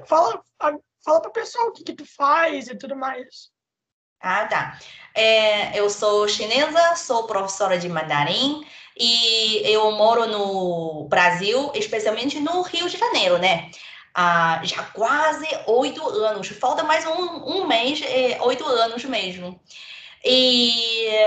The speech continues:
Speaker 2: sou ensino mandarim para estrangeiros, claro, principais é brasileiros, né?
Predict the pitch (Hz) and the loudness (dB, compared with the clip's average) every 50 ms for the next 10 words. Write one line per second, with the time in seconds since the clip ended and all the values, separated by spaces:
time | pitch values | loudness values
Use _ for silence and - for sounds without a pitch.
0 | 208 208 214 214 - - _ _ _ _ _ _ - - - 240 247 247 247 240 | 4 2 -2 -6 -12 -18 _ _ _ _ _ _ -10 -2 2 2 2 2 0 -4
1 | - - 254 247 240 233 226 220 220 214 214 220 220 214 214 202 196 190 185 185 | -4 -6 -4 -4 0 0 2 2 2 2 0 0 -2 -2 -2 -2 -2 -2 -2 -4
2 | 185 - - - 180 175 165 156 170 170 170 175 185 208 254 294 - - - - | -4 -8 -10 -10 -8 -8 -6 -4 -2 0 0 2 2 0 0 -2 -2 -8 -10 -8
3 | - 170 156 151 156 143 139 139 151 156 156 - - - 160 156 160 156 156 151 | -6 -4 -2 -2 -2 -2 -4 -6 -8 -10 -10 -10 -12 -10 -6 -4 -2 -2 -2 -4
4 | 170 160 160 156 160 151 151 151 175 185 247 262 247 247 262 294 339 370 - - | -4 -4 -4 -4 -4 -6 -4 -4 0 2 2 2 4 4 2 2 0 -2 -4 -8
5 | - - - 202 196 190 202 226 247 - | -10 -10 -8 -4 -2 0 0 -2 -4 -6